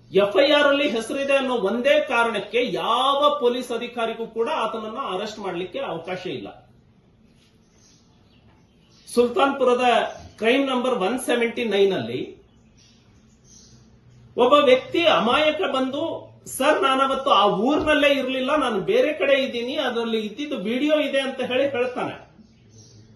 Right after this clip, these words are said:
ಅವನ ಅಪರಾಧದಲ್ಲಿ ಭಾಗಿಯಾಗಿಲ್ಲ ಅನ್ನುವಂತಹ ಕಾನ್ಸ್ಪಿರಸಿ ಇಲ್ಲ ಅನ್ನೋದು ಗೊತ್ತಾದ ಮೇಲೂ ಈ ಹಾರೋಗೇರಿಯ ಸಬ್ ಇನ್ಸ್‌ಪೆಕ್ಟರ್ ಮಾಳಪ್ಪ ಅನ್ನುವಂಥವನು ಬೆಳಗ್ಗೆ ನಾಲ್ಕು ಗಂಟೆಗೆ ಅವರ ಮನೆ ಒಳಗೆ ನುಗ್ಗುತ್ತಾನೆ.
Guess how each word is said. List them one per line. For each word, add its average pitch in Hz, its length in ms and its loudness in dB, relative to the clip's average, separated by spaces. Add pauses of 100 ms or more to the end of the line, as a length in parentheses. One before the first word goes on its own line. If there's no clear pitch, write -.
(840)
ಅವನ 294 200 4 (120)
ಅಪರಾಧದಲ್ಲಿ 294 760 2
ಭಾಗಿಯಾಗಿಲ್ಲ 285 760 0 (160)
ಅನ್ನುವಂತಹ 277 680 -2
ಕಾನ್ಸ್ಪಿರಸಿ 294 720 -2
ಇಲ್ಲ 262 320 -4
ಅನ್ನೋದು 277 560 -2
ಗೊತ್ತಾದ 285 540 0
ಮೇಲೂ 247 580 -2 (1000)
ಈ 262 100 2
ಹಾರೋಗೇರಿಯ 285 640 2 (120)
ಸಬ್ 247 120 -2
ಇನ್ಸ್‌ಪೆಕ್ಟರ್ 254 760 -2 (220)
ಮಾಳಪ್ಪ 247 420 4
ಅನ್ನುವಂಥವನು 233 1080 -2 (920)
ಬೆಳಗ್ಗೆ 269 300 4
ನಾಲ್ಕು 269 560 2
ಗಂಟೆಗೆ 254 340 -2
ಅವರ 240 240 2
ಮನೆ 214 320 0
ಒಳಗೆ 285 400 2
ನುಗ್ಗುತ್ತಾನೆ. - 640 -4